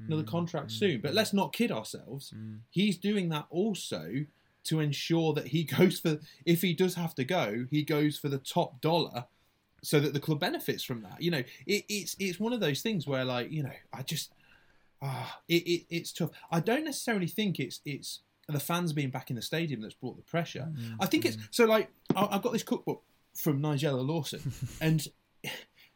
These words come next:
Speaker 1: and I watched her make this stuff.
Speaker 2: Of course you did.
Speaker 1: And it looked absolutely fantastic.
Speaker 2: Yeah.
Speaker 1: And I had the cookbook. I thought, "You know what? I'm just gonna follow the instructions, and it's gonna come out exactly the same."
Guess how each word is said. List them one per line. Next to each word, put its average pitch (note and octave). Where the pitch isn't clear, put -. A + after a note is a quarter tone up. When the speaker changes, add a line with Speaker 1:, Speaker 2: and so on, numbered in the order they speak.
Speaker 1:
and F3+
I G#3
watched A#3
her F#3+
make A3
this C#3
stuff. -
Speaker 2:
Of -
course B2+
you A2+
did. A2
Speaker 1:
And F#3+
it G3
looked A3+
absolutely D#3+
fantastic. D3+
Speaker 2:
Yeah. A2
Speaker 1:
And C3+
I -
had D#3+
the C#3
cookbook. -
I D#3+
thought, C#3
"You D3+
know F#3
what? A2
I'm D#3
just E3+
gonna F3
follow F3
the D#3+
instructions, G#2
and C#3+
it's -
gonna D3+
come E3+
out C3+
exactly A#2+
the A#2
same." F#2+